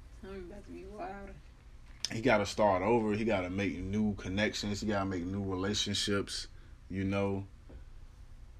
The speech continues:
Speaker 2: So who knows? Is he gonna take, um, what's Lala's son name up there? Is he gonna take him in? What is he gonna do? Or, you know,
Speaker 1: Yeah.
Speaker 2: what Tommy gonna do? You feel me? So
Speaker 1: Man, his mama, he really don't talk to her.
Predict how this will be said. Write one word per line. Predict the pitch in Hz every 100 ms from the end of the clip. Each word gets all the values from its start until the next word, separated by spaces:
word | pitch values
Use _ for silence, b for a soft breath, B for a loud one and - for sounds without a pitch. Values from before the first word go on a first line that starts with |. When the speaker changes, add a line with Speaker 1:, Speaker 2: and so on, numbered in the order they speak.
| - - - - - - -
Speaker 2:
So | - 135
who | 120
knows? | 113 113 113 101
Is | 87 107
he | 123
gonna | 110 107
take, | - 120 -
um, | 104 104 104 104 113
what's | 147
Lala's | 120 120 120 117
son | 135 123
name | 120 120 120
up | 117 107
there? | 120 123 107
Is | 98
he | 117
gonna | 117 104
take | 117 90
him | 117 120
in? | 120 120 113
What | 113 113
is | 113
he |
gonna | 117 113 113
do? | 123
Or, | 117 110 101 98
you | 95 110
know, | 107
Speaker 1:
Yeah. | 104 180 185 185 196 214 - - -
Speaker 2:
what | 117 117
Tommy | 131 123 117
gonna | 120 123
do? | 147 196 120 104
You | 127
feel | 143 139
me? | 139 135 - - -
So | - 120 113 113 107 - -
Speaker 1:
Man, | 185
his | 208 185
mama, | 196 233 214
he | 202
really | 196 247 190
don't | 185
talk | 220 208
to | 190
her. | 202